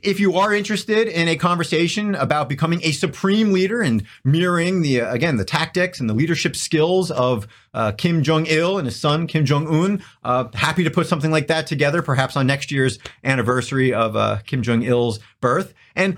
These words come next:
with all of that, again, I wanna thank, of course, Jerome Bettis, uh, for everything he's done to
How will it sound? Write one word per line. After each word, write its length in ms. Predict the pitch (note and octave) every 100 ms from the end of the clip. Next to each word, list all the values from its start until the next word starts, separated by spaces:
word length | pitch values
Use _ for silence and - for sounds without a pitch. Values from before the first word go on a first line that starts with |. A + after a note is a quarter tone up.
| -
with 120 | F#3+
all 200 | G#3+ C#4+
of 60 | G3+
that, 180 | D#3 F3
again, 260 | F3+ C#4
I 40 | A2
wanna 180 | D3 D#3
thank, 240 | E3 F#3
of 100 | -
course, 240 | A3 A#3
Jerome 280 | - C#3+ F#3+
Bettis, 500 | D3+ E3 - - - -
uh, 200 | A2 A2+
for 280 | D3+ D3
everything 300 | C#3+ G3 F#3+
he's 200 | C#3 F#3+
done 280 | E3 D#3 F#3
to 300 | - C3+ B2+